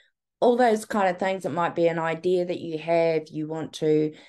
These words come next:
start creating, um, some sort of mastermind program or an online course, or, uh, you might want to write a book,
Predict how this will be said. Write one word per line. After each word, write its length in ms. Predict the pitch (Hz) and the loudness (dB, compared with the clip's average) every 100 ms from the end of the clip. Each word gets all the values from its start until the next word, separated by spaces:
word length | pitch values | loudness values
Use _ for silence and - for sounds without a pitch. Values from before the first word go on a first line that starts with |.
| _ | _
start 460 | - - 151 147 - | -20 -6 -2 -2 -2
creating, 840 | - 156 147 147 147 143 147 139 - _ _ _ _ _ | -2 0 2 2 0 -2 -4 -6 -14 _ _ _ _ _
um, 640 | - 143 131 127 135 131 - _ _ _ _ _ _ _ _ _ _ _ _ _ _ - | -4 -2 -2 -4 -6 -8 -12 _ _ _ _ _ _ _ _ _ _ _ _ _ _ -12
some 260 | - 165 143 | -4 -2 0
sort 220 | 160 156 | 0 2
of 60 | |
mastermind 720 | 156 165 156 - 147 135 135 131 | 2 2 0 -2 -2 0 -2 -2
program 580 | 147 135 135 127 127 | -2 -2 -2 -2 -4
or 220 | - 143 143 | -4 -4 -4
an 80 | |
online 560 | 147 160 160 156 151 151 | -4 -4 -4 -2 -2 -4
course, 600 | - - 165 139 131 - - | -6 -4 -2 -2 -6 -12 -8
or, 300 | - 135 127 | 0 2 4
uh, 260 | 123 123 120 - _ _ - | 2 0 -4 -10 _ _ -6
you 100 | 151 | -2
might 240 | 156 151 | 0 -2
want 240 | 156 160 - | -4 -8 -4
to 340 | 156 151 147 | 2 4 4
write 260 | 143 151 143 | 2 0 -2
a 20 | |
book, 320 | 135 226 - | 0 0 -2